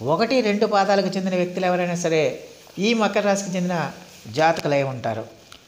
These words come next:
ముందుగా గ్రహాల యొక్క సంచారాన్ని కనుక మనం ఒకసారి కనుక చూసుకుంటే, ఈ, ఆ, మకర రాశి జాతకులకి పంచమంలో రాహువు,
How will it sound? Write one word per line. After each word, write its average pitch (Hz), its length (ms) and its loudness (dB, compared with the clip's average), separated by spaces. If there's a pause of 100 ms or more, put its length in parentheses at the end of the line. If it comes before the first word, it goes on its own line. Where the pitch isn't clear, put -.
(180)
ముందుగా 202 540 2 (380)
గ్రహాల 196 340 2
యొక్క 233 200 2
సంచారాన్ని 214 560 0
కనుక 196 380 0 (420)
మనం 170 180 2
ఒకసారి 185 340 2
కనుక 175 440 2 (480)
చూసుకుంటే, 202 760 2 (500)
ఈ, 196 420 4 (340)
ఆ, 165 420 6
మకర 170 180 2
రాశి 240 280 0
జాతకులకి 190 640 0 (400)
పంచమంలో 220 500 4
రాహువు, 202 520 4